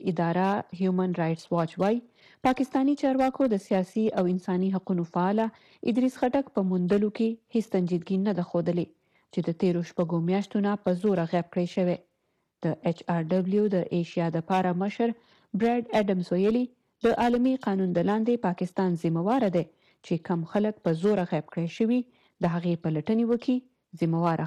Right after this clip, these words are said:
خلک قانون ته مخامخ کړي او د بې درکه خلکو کورونو کړاو دې ختم کړي. ادریس خټک نومبر دوه زره نولسم نه بې درکه دی. هغه د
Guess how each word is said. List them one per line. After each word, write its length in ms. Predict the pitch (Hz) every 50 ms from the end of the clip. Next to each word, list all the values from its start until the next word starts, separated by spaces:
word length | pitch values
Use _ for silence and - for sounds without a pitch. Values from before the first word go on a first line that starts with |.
| -
خلک 240 | - 185 165 165 - -
قانون 260 | 175 165 165 190 226 233 -
ته 60 | 240 240
مخامخ 400 | 240 233 254 247 240 240 254 - -
کړي 340 | - 269 262 262 - _ -
او 60 | 277 320 294
د 100 | 254 196
بې 100 | 208 196 190
درکه 240 | 208 208 202 - 196 190
خلکو 340 | - 214 196 196 - 202 190 190 -
کورونو 320 | 175 170 170 170 196 214 233 247 - _ _ -
کړاو 280 | 220 208 196 170 160 170
دې 80 | 170 -
ختم 240 | - 180 - 175 175 170
کړي. 120 | - 190 180 - _ _ _ _ 175 156
ادریس 280 | 165 165 160 165 -
خټک 320 | - 156 160 214 233 - - _ _ _ _ _ _ 202 214
نومبر 420 | 226 233 233 233 240 262 262 240 208
دوه 120 | 196 185 196
زره 180 | 190 190 190 185 175
نولسم 400 | 175 165 165 165 165 - 240 208 190 175
نه 60 | 165 160
بې 80 | 165 165 170 170
درکه 260 | 165 160 - 180 160
دی. 80 | 165 - - _ _ _ _ _ _ _ _ _ -
هغه 220 | 233 226 240 247 262 254 247
د 80 | 202